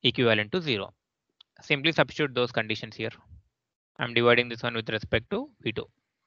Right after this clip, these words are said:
So that I one by V two is nothing but minus H R by H I. H R is nothing but one two, and this is H one one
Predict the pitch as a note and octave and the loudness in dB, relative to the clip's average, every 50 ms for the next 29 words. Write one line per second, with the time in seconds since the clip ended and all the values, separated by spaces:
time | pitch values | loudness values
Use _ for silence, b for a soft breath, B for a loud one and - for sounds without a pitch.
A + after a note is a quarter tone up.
0 | _ _ _ _ _ _ _ _ _ _ _ _ _ _ _ - - A#2+ A#2+ B2 | _ _ _ _ _ _ _ _ _ _ _ _ _ _ _ -6 0 4 4 4
1 | B2 A#2+ - - C#3 B2+ C3+ C3+ C#3 C#3 C#3 C#3 C3+ C3+ C3+ B2+ B2+ B2+ B2 C3 | 4 2 2 2 4 4 4 4 2 0 -2 -2 0 0 0 0 -2 -4 -4 -4
2 | B2 B2 A#2+ A#2+ B2 B2+ A#2+ C3 D3 C3+ A#2+ B2 B2+ C#3+ E3 F3 - - - _ | -4 -4 -6 -6 -4 -4 -4 -2 0 0 0 0 0 -2 -4 -6 -8 -14 -20 _
3 | _ _ _ _ - - C#3 - - C#3 B2+ B2 A#2+ B2 E3+ A#3+ D4 - _ _ | _ _ _ _ -6 -4 -2 0 2 4 4 4 2 0 -2 -2 -4 -8 _ _
4 | _ _ - B2+ A#2 - A2 G#2 - _ _ _ _ _ _ _ _ - C3 - | _ _ -2 -2 -2 -2 -6 -8 -8 _ _ _ _ _ _ _ _ -8 -2 0
5 | C3+ C3+ C3+ C#3 C3 C3 B2+ A#2+ C#3 B2+ C3 C#3 F#3 A#3 - - _ _ _ _ | 2 2 2 2 0 -4 -4 -4 -4 -6 -4 -4 -4 -4 -6 -10 _ _ _ _
6 | _ _ _ _ _ _ _ _ _ - A#2 A#2+ A#2 A#2 A#2 A#2 D3 F3+ A3+ C4+ | _ _ _ _ _ _ _ _ _ -6 -2 0 0 0 -2 -4 -6 -6 -6 -8
7 | - _ _ _ _ _ _ _ _ _ _ _ _ - - _ - C#3+ E3+ A#3 | -12 _ _ _ _ _ _ _ _ _ _ _ _ -20 -12 _ -2 -2 -2 -4
8 | D4+ _ _ _ _ - D#3 G3 E3 C3+ A2+ A2 - A#2+ G#2+ G2+ G2 G2+ A2 | -6 _ _ _ _ -12 -12 -8 -4 -4 -6 -4 -6 -8 -8 -8 -8 -10 -12